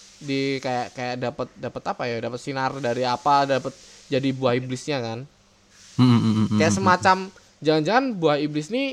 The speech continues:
Speaker 1: terbentuk dengan adanya pohonnya gitu loh.
Speaker 2: Iya, iya, iya.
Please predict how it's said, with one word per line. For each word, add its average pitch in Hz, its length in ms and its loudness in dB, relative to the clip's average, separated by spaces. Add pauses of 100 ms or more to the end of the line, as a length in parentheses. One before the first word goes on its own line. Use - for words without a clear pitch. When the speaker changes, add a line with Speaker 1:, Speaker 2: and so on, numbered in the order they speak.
(200)
Speaker 1:
terbentuk 165 500 0
dengan 156 420 -4
adanya 147 460 0 (260)
pohonnya 175 680 4
gitu 147 220 -4
loh. 120 160 -6 (540)
Speaker 2:
Iya, 117 260 4
iya, 104 200 4
iya. 98 160 0